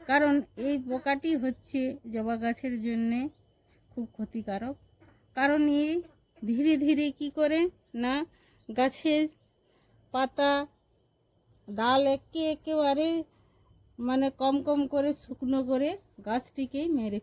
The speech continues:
ফেলে, এই মিলিবাগের কাজ। তো এই মিলিবাগের হাত থেকে আমাদেরকে গাছকে বাঁচাতে হবে। আবার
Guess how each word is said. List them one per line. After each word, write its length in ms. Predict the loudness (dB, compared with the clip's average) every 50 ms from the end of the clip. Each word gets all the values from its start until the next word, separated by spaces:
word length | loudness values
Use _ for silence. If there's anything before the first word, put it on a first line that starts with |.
| -8
ফেলে, 260 | _ -16 -14 -12 -12 -12 -14 _ _ _ _ _ _ _ _ _ _ _ _ -4
এই 200 | -2 -2 -2 -2 -4 -6 -8 _ _ _ _ _ _ _ _
মিলিবাগের 600 | -2 -2 0 2 2 2 2 0 2 2 0 0 0 -4 -8
কাজ। 220 | -8 -8 -6 -8 -10 -12 _ _ _ _ _ _ _ _ -14
তো 40 | -10 -8 -6
এই 80 | -4 -2 -2
মিলিবাগের 600 | -2 -2 0 -2 0 0 0 -2 0 -2 -2 -2 -4 -8 -10 _ _ _ _ _ _ _ _
হাত 140 | -10 -10 -10 -8 _
থেকে 200 | -10 -8 -6 -4 -2 -2
আমাদেরকে 500 | 0 0 -2 -2 -2 -4 -6 -4 -4 -2 -2 -2 -4 -4 -6 -6
গাছকে 420 | -4 -4 -6 -8 -12 _ _ -12 -8 -6
বাঁচাতে 420 | -6 -8 -8 -8 -12 -12 -10 -10 -10 -10 -8
হবে। 240 | -8 -8 -8 -10 -10 -12 -16 _ _ _ _ _ _ _ _ _ _ _ _ _ -12 -6
আবার 300 | -6 -2 0 0 0